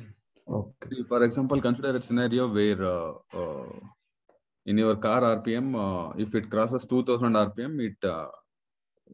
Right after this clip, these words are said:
Speaker 2: indicates a danger, uh, signal, like L E D will glow.
Speaker 1: Hmm.
Speaker 2: Some light will glow after you cross two thousand R P M. Okay. So in your code, you will be checking for two thousand R P M, and if it increases,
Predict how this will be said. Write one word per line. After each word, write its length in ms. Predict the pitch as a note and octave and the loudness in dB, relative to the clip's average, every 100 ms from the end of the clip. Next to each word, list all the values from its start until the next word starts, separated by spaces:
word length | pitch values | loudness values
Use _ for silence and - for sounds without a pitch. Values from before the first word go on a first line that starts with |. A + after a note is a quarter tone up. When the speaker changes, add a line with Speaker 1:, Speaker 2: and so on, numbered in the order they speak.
| - | -6
Speaker 2:
indicates 440 | A2 A#2 A#2 G#2+ C#3+ | 0 2 2 2 0
a 60 | |
danger, 400 | B2+ G#2+ A2 A2+ G2 F2+ | 2 4 6 4 4 2
uh, 120 | E2+ | -2
signal, 420 | - E2+ E2+ D#2 - _ _ _ _ - | -4 -6 -6 -10 -12 _ _ _ _ -4
like 200 | G#2+ G#2 | 0 2
L 140 | G2+ | 4
E 40 | |
D 120 | G#2 G2+ | 4 4
will 200 | F#2+ F2+ | 2 -2
glow. 160 | - | -4
Speaker 1:
Hmm. 160 | A#2+ A2 - _ - | -4 -4 -10 _ -8
Speaker 2:
Some 120 | G#2 | 0
light 200 | G#2+ A2+ | 2 2
will 140 | G#2+ G2+ | 2 0
glow 220 | A#2 A#2 | 2 2
after 200 | - A2 | 2 0
you 120 | G#2 | 0
cross 200 | G2+ D3+ | -2 -4
two 140 | C3+ | -2
thousand 260 | A#2+ A#2+ G2+ | 0 2 2
R 120 | F2+ | 0
P 100 | - | -4
M. 100 | D#2+ _ - | -14 _ -16
Okay. 100 | - _ _ _ - _ _ | -16 _ _ _ -20 _ _
So 80 | B2+ | 0
in 120 | C3 | 2
your 220 | C#3 C3+ | 4 2
code, 420 | - C3 B2 - - - - - _ _ | 2 0 0 -2 -8 -18 -18 -18 _ _
you 140 | A#2 A#2+ | 0 2
will 100 | A#2+ | 2
be 100 | D3+ | 0
checking 380 | C3 - B2+ | -2 -2 -2
for 160 | B2 B2 | 0 -4
two 180 | A#2 A#2+ | 0 -2
thousand 280 | B2 A#2 G#2 | 0 0 0
R 140 | G2+ | 0
P 180 | G2 G2 | -2 -2
M, 220 | G2 D#3 _ - - - | -2 -6 _ -12 -10 0
and 140 | G#2+ | 2
if 120 | A2+ | 2
it 120 | A#2+ | 2
increases, 560 | A2 G#2+ B2 A#2+ D#3+ G3 | 2 0 2 2 2 -2